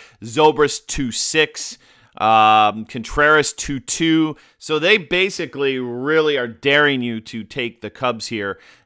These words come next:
And, you know, if DeGrom gives it up like he did the last two starts, you're gonna be happy that they did.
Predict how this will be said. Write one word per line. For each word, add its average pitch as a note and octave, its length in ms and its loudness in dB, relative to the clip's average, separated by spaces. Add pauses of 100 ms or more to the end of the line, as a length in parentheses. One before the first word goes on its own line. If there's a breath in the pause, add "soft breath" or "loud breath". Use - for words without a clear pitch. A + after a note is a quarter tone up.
And, A#2 600 -4
you A#2+ 140 -6
know, G2+ 80 -4
if G2 100 -8
DeGrom C#3+ 600 2
gives C#3+ 260 0
it C#3+ 40 0
up C#3+ 160 0
like C#3 140 -4
he B2+ 80 -8
did C3 160 -2
the B2 80 -4
last B2 320 0
two A#2 140 -12
starts, E3 500 2
you're B2 80 -8
gonna A#2+ 160 -8
be A2+ 340 -8
happy B2+ 420 -2
that A2 200 -4
they G2 160 -8
did. A#2+ 400 -2